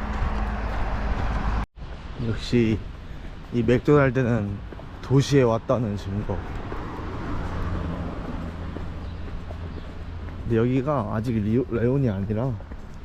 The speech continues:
레온 전 바로 옆에 붙어있는, 여기도 그래도 조금은 도시? 조금 더 가야 됩니다.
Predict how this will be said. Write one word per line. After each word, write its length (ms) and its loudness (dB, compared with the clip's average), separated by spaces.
레온 380 8
전 420 2
바로 300 6
옆에 200 2
붙어있는, 560 0
여기도 280 4
그래도 380 0
조금은 440 0
도시? 300 4
조금 220 2
더 160 -2
가야 160 4
됩니다. 260 0